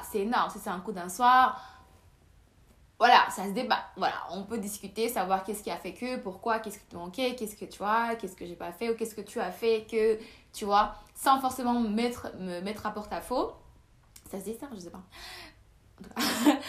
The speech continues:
<laughs> Mais essayer de comprendre pourquoi du comment. Mais après, ensuite, si il s'avère que je comprends les raisons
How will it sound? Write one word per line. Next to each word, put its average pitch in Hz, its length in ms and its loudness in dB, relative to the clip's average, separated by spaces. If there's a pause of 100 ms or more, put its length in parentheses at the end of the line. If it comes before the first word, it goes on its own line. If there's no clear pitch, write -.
(100)
<laughs> - 200 -14
Mais 277 640 2
essayer 262 320 0
de 247 100 -2
comprendre 262 580 0
pourquoi 240 240 -2
du 240 100 -2
comment. 208 340 -10
Mais 247 240 0
après, 294 320 2
ensuite, 302 540 -2 (140)
si 330 640 2
il 220 100 -4
s'avère 214 460 -2
que 220 100 -4
je - 140 -8
comprends 208 260 -8
les 208 100 -2
raisons 214 500 -4